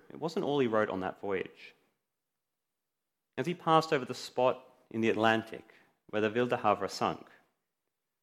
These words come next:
Horatio penned the words of that hymn, a haunting hymn when you know the backstory, the hymn It's Well With My Soul.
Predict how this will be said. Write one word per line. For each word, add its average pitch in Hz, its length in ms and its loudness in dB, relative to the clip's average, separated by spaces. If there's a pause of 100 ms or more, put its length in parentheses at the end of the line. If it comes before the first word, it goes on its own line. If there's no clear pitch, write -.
(220)
Horatio 147 340 4
penned 143 440 -2
the 135 180 -2
words 107 880 2 (460)
of 110 140 -2
that - 280 2
hymn, 147 240 6
a - 100 4
haunting 190 600 4
hymn 131 160 0
when 117 120 0
you 113 100 2
know 104 160 0
the 101 80 -2
backstory, 82 680 -6 (760)
the 117 80 -8
hymn 123 220 2
It's - 180 -4
Well 110 140 2
With 101 120 -2
My 95 120 -4
Soul. 87 420 -8